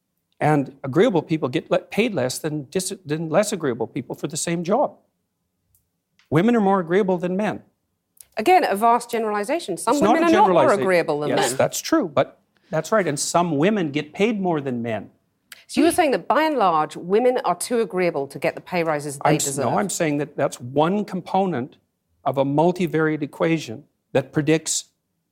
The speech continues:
Speaker 1: um, salary. It accounts for maybe five percent of the variance, something like that.
Speaker 2: So surely
Speaker 1: So you
Speaker 2: the
Speaker 1: need about
Speaker 2: answer
Speaker 1: another twen-, you need about another eighteen factors, one of which is gender. And
Speaker 2: So
Speaker 1: there is prejudice, there's no doubt about that, but it accounts for a much smaller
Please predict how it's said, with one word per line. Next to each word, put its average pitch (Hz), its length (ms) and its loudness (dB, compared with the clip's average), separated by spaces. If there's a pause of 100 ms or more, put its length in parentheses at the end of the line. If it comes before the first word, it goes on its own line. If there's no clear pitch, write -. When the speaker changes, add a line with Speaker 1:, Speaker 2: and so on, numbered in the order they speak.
(360)
Speaker 1:
um, 127 420 0
salary. 139 520 0 (920)
It 147 100 -2
accounts 160 340 2
for 156 140 -6
maybe 135 300 -2
five 143 420 0
percent 139 360 -6
of 135 100 -14
the 131 80 -10
variance, 127 460 -6
something 131 360 -8
like 123 180 -12
that. 139 100 -2
Speaker 2:
So 277 80 2
surely 349 300 4
Speaker 1:
So - 60 4
you 330 120 4
Speaker 2:
the - 60 4
Speaker 1:
need 185 60 2
about 175 140 4
Speaker 2:
answer 170 100 0
Speaker 1:
another 156 240 2
twen-, - 340 -4
you 156 100 -4
need 160 200 -2
about 151 340 0
another 147 340 -2
eighteen 156 440 -4
factors, - 520 -4 (140)
one 147 180 2
of 147 120 -4
which 139 200 -4
is 151 140 -8
gender. 240 420 -2 (280)
And 190 100 2
Speaker 2:
So 185 80 6
Speaker 1:
there 202 60 6
is 214 200 4
prejudice, 190 640 -2
there's 123 200 -6
no 160 120 0
doubt 143 180 2
about 139 260 -2
that, - 340 2 (200)
but 160 100 2
it 147 100 0
accounts 196 320 -2
for - 140 -4
a 123 40 2
much 156 200 -2
smaller 156 540 -2